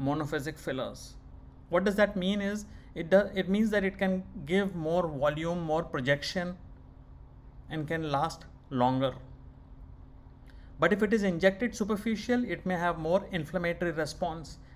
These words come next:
and it can be tender. So let's see what monophasic fillers are.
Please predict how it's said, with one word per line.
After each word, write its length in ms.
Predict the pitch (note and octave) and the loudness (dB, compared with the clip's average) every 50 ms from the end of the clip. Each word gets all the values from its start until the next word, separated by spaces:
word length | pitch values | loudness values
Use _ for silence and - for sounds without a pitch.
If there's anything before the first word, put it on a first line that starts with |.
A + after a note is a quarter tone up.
| - - | -14 -8
and 140 | - E3 D#3+ | -6 -4 -4
it 100 | D#3 D3+ | -4 -2
can 180 | - E3 D#3+ E3 | -2 -2 -2 0
be 120 | F3 G#3 | -2 -2
tender. 480 | G#3 - - D#3+ C#3+ C#3+ C3 A#2+ G#2 - - - - - - - - - - - - - - - - - - - - - - - - - - - - - - - - - - - - - - - - - - - - - - - - - - - - - - - - - - - - - - - - - - - - - - | -4 0 -2 0 0 2 2 2 0 0 -4 -16 -18 -18 -18 -18 -18 -20 -20 -20 -20 -20 -20 -20 -18 -18 -18 -18 -18 -18 -18 -20 -18 -18 -20 -20 -20 -18 -18 -18 -18 -18 -20 -20 -20 -20 -20 -20 -20 -20 -20 -18 -18 -18 -18 -18 -18 -18 -18 -18 -18 -20 -20 -20 -20 -20 -20 -18 -20 -18 -18 -18 -18 -18 -18 -20 -20 -16 -4
So 100 | - G3 | 4 6
let's 220 | G3+ A#3 B3 B3 - | 6 8 6 4 2
see 220 | - B3+ B3 A#3+ | 0 4 4 4
what 240 | A3 G#3 A3 A3 A3 | 4 4 0 0 0
monophasic 640 | D#3+ C#3+ C#3+ D#3+ F#3 G3 G3 G3+ F#3+ F#3+ G#3+ G3+ | 0 2 4 6 6 6 6 6 4 4 4 0
fillers 340 | - - F3 D#3 E3 E3 D#3+ | 2 2 4 4 4 4 2
are. 380 | - - D#3 C#3+ C3+ B2 A#2 | 0 2 4 4 4 4 2